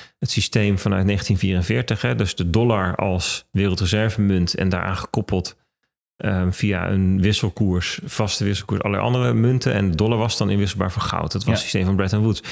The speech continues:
Speaker 1: Negentien eenenzeventig is losgelaten. Kreeg je, men zei wel eens van, dat is dan Bretton Woods twee. En want wat je toen eigenlijk kreeg, is dat de dollar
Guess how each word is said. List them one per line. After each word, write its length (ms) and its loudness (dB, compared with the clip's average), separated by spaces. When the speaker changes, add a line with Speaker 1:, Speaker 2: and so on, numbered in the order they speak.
Speaker 1:
Negentien 260 2
eenenzeventig 500 2
is 100 -2
losgelaten. 640 0
Kreeg 200 0
je, 140 -2
men 180 2
zei 320 2
wel 140 2
eens 120 -2
van, 80 -2
dat 100 0
is 60 -2
dan 120 2
Bretton 280 2
Woods 220 0
twee. 500 0
En 100 0
want 180 2
wat 120 2
je 100 0
toen 200 2
eigenlijk 260 -2
kreeg, 340 0
is 160 0
dat 320 0
de 260 0
dollar 680 0